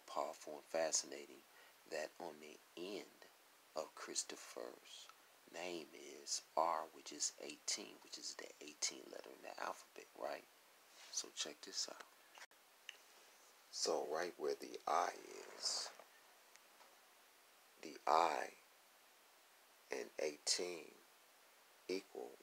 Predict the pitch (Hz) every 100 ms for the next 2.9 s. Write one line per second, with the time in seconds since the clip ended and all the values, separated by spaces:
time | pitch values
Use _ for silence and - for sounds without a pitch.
0 | 73 78 67 64 - 64 - - 107 -
1 | - 60 69 82 78 - - 67 80 -
2 | - - - - - - - 87 69